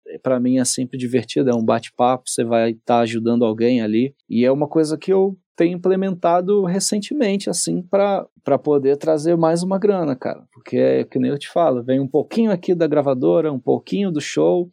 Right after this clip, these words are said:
um pouco do, do estúdio, um pouco de mix, é tudo junto, cara, não dá pra tirar nada. Então, qualquer coisa que eu consiga ir colocando aí, que faça parte desse universo, né, porque também eu acho que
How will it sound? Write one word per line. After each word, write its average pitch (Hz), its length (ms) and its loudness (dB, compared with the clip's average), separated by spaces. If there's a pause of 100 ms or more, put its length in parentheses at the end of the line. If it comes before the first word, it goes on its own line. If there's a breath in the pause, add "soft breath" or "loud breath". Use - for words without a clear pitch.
(140)
um 127 100 -8
pouco 151 440 0
do, 123 480 0
do 117 160 -4
estúdio, 165 680 0
um 147 120 -8
pouco 147 300 0
de 123 160 -2
mix, 156 600 -2
é 139 160 2
tudo 247 380 2
junto, 147 380 2
cara, - 180 -10
não 123 140 2
dá 135 120 4
pra 165 100 -4
tirar 151 280 0
nada. 131 300 0 (300)
Então, 139 220 0
qualquer 156 400 0
coisa 175 300 0
que - 60 -6
eu 151 40 -4
consiga 135 640 0 (160)
ir 127 100 2
colocando 131 600 0
aí, 135 320 2 (180)
que - 100 -2
faça 156 420 0
parte 143 400 -2
desse 135 200 0
universo, 131 520 0
né, 143 140 0
porque 127 260 -8
também 123 420 2
eu 117 160 2
acho 113 240 -2
que 120 240 0